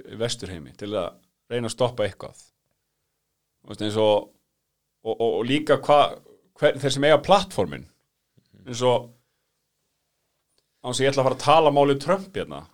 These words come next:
en ef við horfum á bandarísku forsetakosningarnar, það kemur frétt um Hunter Biden á New York Post, sem er elsta tímarit, eða elsta dagblað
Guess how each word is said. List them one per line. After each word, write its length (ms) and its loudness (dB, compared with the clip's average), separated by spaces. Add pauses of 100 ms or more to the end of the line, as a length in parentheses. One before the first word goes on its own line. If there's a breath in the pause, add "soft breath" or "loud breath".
(140)
en 160 -8
ef 80 -4
við 80 0
horfum 180 0
á 60 -2
bandarísku 420 -4
forsetakosningarnar, 760 -8 (1000)
það 120 -16
kemur 180 -4
frétt 400 -6
um 80 -6
Hunter 320 -8
Biden 440 -2 (120)
á 80 -16
New 160 -4
York 240 -4
Post, 460 -8 (640)
sem 100 -10
er 140 2
elsta 400 0
tímarit, 500 -6
eða 160 -2
elsta 240 -6
dagblað 460 -4